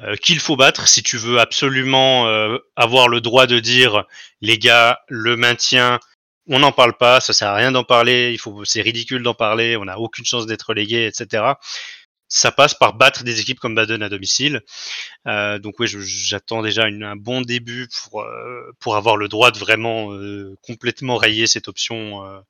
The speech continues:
cette option, euh, jouer le maintien. Euh, et puis voilà, ensuite, bon, c'est difficile. <laughs> C'est difficile, euh, quelles sont les ambitions ? Je pense qu'on,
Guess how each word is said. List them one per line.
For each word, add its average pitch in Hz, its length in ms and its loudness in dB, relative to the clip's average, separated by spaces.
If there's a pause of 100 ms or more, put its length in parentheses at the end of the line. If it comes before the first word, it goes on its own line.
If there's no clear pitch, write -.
(420)
cette - 240 -4
option, 110 680 -6
euh, 110 120 -14 (880)
jouer 110 380 -8
le 101 60 -16
maintien. 135 380 -4 (840)
Euh, 101 220 -10 (960)
et 117 100 -20
puis 120 380 -8
voilà, 156 380 2
ensuite, 127 380 -4
bon, 139 160 -6
c'est - 160 0
difficile. 131 500 -2
<laughs> - 60 -14 (480)
C'est 120 200 -6
difficile, 123 540 -2
euh, 110 300 0
quelles 117 200 -2
sont 127 180 -2
les 120 160 0
ambitions ? 113 460 -2 (400)
Je - 100 -14
pense 117 260 -2
qu'on, 98 280 -14